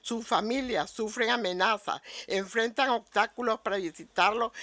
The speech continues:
y acompañarlos durante el juicio. Se mantienen pe-, perennemente sometidas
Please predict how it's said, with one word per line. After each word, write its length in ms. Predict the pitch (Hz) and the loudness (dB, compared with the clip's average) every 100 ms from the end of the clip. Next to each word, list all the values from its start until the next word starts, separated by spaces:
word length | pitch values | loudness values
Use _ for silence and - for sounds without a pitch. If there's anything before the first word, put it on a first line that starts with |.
| - | -2
y 120 | 214 | 2
acompañarlos 880 | 202 214 180 196 170 165 175 220 196 | 2 2 0 -2 2 2 2 0 -2
durante 440 | 185 170 170 160 | 0 2 0 -2
el 80 | 160 | -6
juicio. 500 | 160 170 170 - 139 - - - | -4 -6 -4 -6 -6 -8 -20 -10
Se 160 | - 214 | 0 2
mantienen 720 | 196 185 - 233 240 240 285 | 4 2 0 0 2 2 -2
pe-, 260 | - - - | -8 -12 -12
perennemente 840 | - 190 190 220 240 233 233 220 214 | -4 0 2 4 2 2 0 -2 -4
sometidas 680 | 214 190 156 - 233 190 | -2 -4 -4 -4 0 2